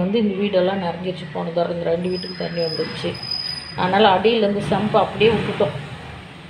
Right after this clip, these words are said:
ஆயிரக்கணக்கான செலவு பண்ணி எப்போ ஒரு முப்பது வருஷத்துக்கு முன்னே போட்ட பைப் அதெல்லாம். அதனால ஏன் ஆழமே இருக்கும் உள்ள. அதெல்லாம் அப்படியே விட்டுட்டோம் பூமியோட.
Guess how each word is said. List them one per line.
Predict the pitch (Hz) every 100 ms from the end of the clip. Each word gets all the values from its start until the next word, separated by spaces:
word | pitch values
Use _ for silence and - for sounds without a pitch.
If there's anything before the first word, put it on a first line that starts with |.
| - 175
ஆயிரக்கணக்கான | 196 185 185 180 180 180 170 170
செலவு | - 175 185 -
பண்ணி | 180 185 214 214 - - - - - - - 180
எப்போ | 175 - 208 202
ஒரு | 190 185 190
முப்பது | 185 214 220 208
வருஷத்துக்கு | 196 190 - 233 220
முன்னே | 202 196 -
போட்ட | 190 180 175
பைப் | 185 208 202
அதெல்லாம். | 170 170 190 - - - - - - - - - - - 185
அதனால | 180 180 202 226 214
ஏன் | 208 202
ஆழமே | 214 214 240
இருக்கும் | 220 202 190
உள்ள. | 202 185 165
அதெல்லாம் | 180 175 180 202
அப்படியே | 185 185
விட்டுட்டோம் | 190 - - 185 170
பூமியோட. | 190 185 180 175 180